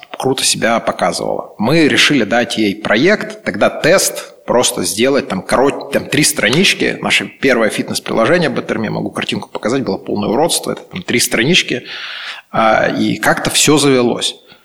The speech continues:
И, ну, вот такие люди, они могут в Генезисе себя реализовывать. С этого момента мы решили из этого делать отдельное направление. Вика Репа — полноценный сео этого направления. У нас у каждых,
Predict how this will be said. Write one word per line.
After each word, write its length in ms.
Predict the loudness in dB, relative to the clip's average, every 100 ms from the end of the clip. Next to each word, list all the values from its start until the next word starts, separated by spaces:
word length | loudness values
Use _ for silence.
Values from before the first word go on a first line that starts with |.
| _ _
И, 420 | -6 -2 -2 -2
ну, 180 | 0 0
вот 400 | 0 -4 -8 _
такие 360 | -6 -2 4 4
люди, 340 | 6 4 4
они 260 | 2 2 -2
могут 320 | 0 0 0
в 20 | -2
Генезисе 340 | -2 0 0
себя 240 | 0 0
реализовывать. 600 | 0 2 2 0 0 -2 -2
С 100 | -4
этого 180 | -2
момента 480 | -2 0 2 2 0
мы 200 | -6 -4
решили 360 | 0 0 2 0
из 100 | -2
этого 240 | -4 -4
делать 280 | -2 -2 -4
отдельное 380 | -2 -2 -2 -6
направление. 640 | -6 -2 0 2 2 0
Вика 240 | -2 -2 0
Репа — 240 | -2 -4
полноценный 640 | -6 -6 -2 0 2 2 0
сео 340 | 0 0 -2
этого 240 | -4 -6
направления. 800 | -8 -6 -6 -2 0 2 0 -4 -12 -18 -18 -18 -6
У 100 | -2
нас 240 | 0 -2
у 60 | -2
каждых, 680 | 0 2 2 -2 -8 -8